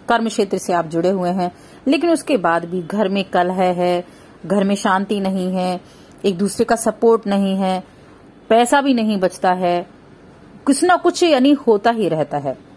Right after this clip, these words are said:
तो कहीं ना कहीं आप अगर देखें, तो अगर आपको पितृदोष भी है, तो ये समय आपके लिए सबसे उज्जवल, सबसे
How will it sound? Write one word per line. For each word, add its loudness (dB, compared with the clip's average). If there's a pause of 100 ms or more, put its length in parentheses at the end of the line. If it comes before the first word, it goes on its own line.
(340)
तो 0 (360)
कहीं 2
ना 4
कहीं -4
आप 2
अगर 2
देखें, -2
तो -2
अगर 2
आपको 0
पितृदोष 0
भी -6
है, -6 (960)
तो 6
ये 2
समय -2
आपके -2
लिए -2
सबसे -2 (120)
उज्जवल, 2
सबसे -4